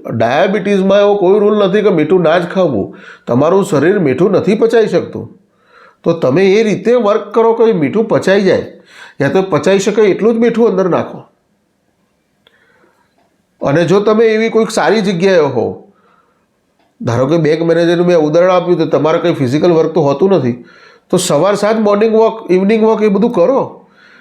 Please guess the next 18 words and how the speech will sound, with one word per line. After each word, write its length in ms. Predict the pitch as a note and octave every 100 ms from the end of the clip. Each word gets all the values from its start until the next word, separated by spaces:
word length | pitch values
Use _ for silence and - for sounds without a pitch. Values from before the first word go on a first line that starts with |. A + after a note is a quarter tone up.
| - -
કોઈક 180 | F#3+ F#3+
દિવસ 220 | A3+ A3+
સવાર 280 | F#3 G3 B3
ચૂકી 280 | B3 G#3
ગયા 140 | F#3 F3
તો 80 | F#3+
સાંજે 360 | F#3 D#3 B3
જાઓ, 240 | B3+ A3 C#3+
સાંજે 340 | - C#3+ G#3+
ચૂકી 260 | A3 G#3 G#3+
ગયા 120 | F#3+
સવાર 340 | - C3 G3
જાઓ. 280 | A3+ B3+ F3 - _ _ _ _ _ _ _ _ _ _ _ _ _ _ _ _ _ _ _ _ _ _ _ -
પણ 120 | C3
બેઠાડું 420 | A#2+ A#2 E3 F#3
જીવન 280 | E3+ F3 D#3
ના 140 | B2 A2
અપનાવશો. 600 | - F#2+ F#2+ - F2+